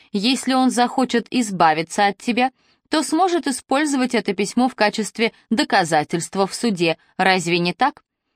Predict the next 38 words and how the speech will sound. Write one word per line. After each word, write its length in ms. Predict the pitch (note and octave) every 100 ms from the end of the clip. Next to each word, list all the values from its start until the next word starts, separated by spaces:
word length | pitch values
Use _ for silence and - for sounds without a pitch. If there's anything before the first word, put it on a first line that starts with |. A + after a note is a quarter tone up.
| _ G3
Я 240 | G3 G3+
же 160 | F#3 G#3+
не 100 | A3
буду 260 | D4+ B3+
писать 420 | - G3+ F#3+ E3+
ничего 320 | F#3 - F#3+ F#3
оскорбительного, 880 | - G#3+ G#3+ G3+ - E3 D#3+ D#3+ - _ -
вроде 380 | F#3+ G#3+ F#3 F#3+
«мне 220 | G3+ A3
показалось, 720 | G3 G3 F#3+ F3 C4 A3+ G3
что 220 | - F#3
ты, 160 | - G3
грязное 560 | F3+ F3+ E3 F3+ F3
животное, 580 | E3 F#3+ B3+ C4 F#3+ F3 _ -
разглядывал 760 | G3 F3+ F3+ G3 F#3 F#3 F#3+
мою 280 | G3 F#3+ A3
грудь». 420 | G#3 A3+ D#3 - _ _ _ _ -
Я 220 | F3+ C4+
постараюсь 580 | D#4+ D#4 C4+ B3 B3 A#3+
составить 600 | - G#3+ - B3+ A#3+ B3
его 300 | A#3 A3+ A3+ -
очень 440 | B3 - B3+ A#3+
хитро, 560 | - D#4+ C4+ - F3 - - -
как 200 | B3 B3
это 200 | B3+ B3+
сделал 400 | G3 B3 B3+ B3+
бы 160 | A#3 B3+
Бас, 420 | A#3 D3+ - - _ _ _
так, 220 | D4+ D#4+
чтобы 320 | - B3+ A3+
слова 360 | A3 B3 A#3+ D#4+
можно 360 | B3 A#3 G#3 G#3+
было 240 | A#3 A#3
понять 600 | - G3 F#3+ E3 F3+ -
и 100 | -
так, 380 | B3 E3 D3+ -
и 220 | G#3+ A#3+ G#3+
этак. 400 | D3 - -